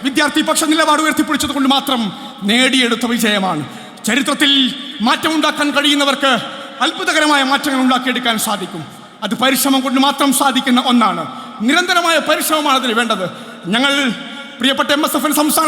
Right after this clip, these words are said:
പ്രസിഡന്റ് പി കെ നവാസ് സാഹിബിൻ്റെയും ട്രഷറർ അഷർ അടക്കമുള്ള സഹപ്രവർത്തകർ ഒരുപാടുണ്ട് ഇവിടെ.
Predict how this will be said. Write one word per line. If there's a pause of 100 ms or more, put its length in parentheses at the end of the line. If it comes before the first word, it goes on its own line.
പ്രസിഡന്റ് (500)
പി
കെ
നവാസ്
സാഹിബിൻ്റെയും (340)
ട്രഷറർ
അഷർ
അടക്കമുള്ള
സഹപ്രവർത്തകർ
ഒരുപാടുണ്ട്
ഇവിടെ.